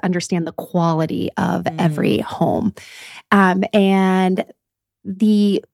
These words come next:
Speaker 1: one thing I want, the one thing I wanna highlight here, 'cause some, uh, you know, Sarah and I were chatting, "Wh-, what's the difference between Superhost and getting a guest favorite?" But here is one of the things I want you to know, that they have s-, guest favorites have superb r-,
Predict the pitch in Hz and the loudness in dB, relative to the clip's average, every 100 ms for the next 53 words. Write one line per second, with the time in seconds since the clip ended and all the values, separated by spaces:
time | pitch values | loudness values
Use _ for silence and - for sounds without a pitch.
0 | _ - 214 294 370 359 320 294 _ 180 | _ 0 2 4 4 2 2 -2 _ -6
1 | 190 196 247 311 294 254 220 214 - 247 | -2 0 0 0 0 0 0 -4 -2 0
2 | 226 185 175 175 170 - 247 247 - - | 0 -4 -2 -2 -2 0 2 2 -4 -6
3 | 202 185 180 202 190 180 175 - 180 156 | -4 -4 -2 -2 0 -2 -4 -2 -4 -4
4 | 175 196 - 302 - 381 359 320 269 262 | -8 -10 0 2 2 2 2 0 0 -2
5 | 233 262 240 214 190 180 190 196 202 190 | 0 -2 2 2 2 2 0 2 2 0
6 | - - - - 190 185 - - 208 196 | -4 -20 -12 -4 -2 -2 -2 0 0 0
7 | - _ _ _ _ - 190 - - - | -6 _ _ _ _ -4 -4 -4 -14 -4
8 | 254 285 320 254 233 214 196 196 175 175 | 0 2 2 2 0 0 0 2 2 0
9 | 180 185 185 - 170 190 202 - 190 180 | -2 -4 -4 0 2 2 0 -2 -4 -4
10 | 190 - - - _ - 208 - - 269 | -6 -8 -16 -20 _ -2 -2 0 -2 0
11 | 247 - 175 - 175 - 196 190 | 0 -2 -8 -6 -12 -6 -4 -2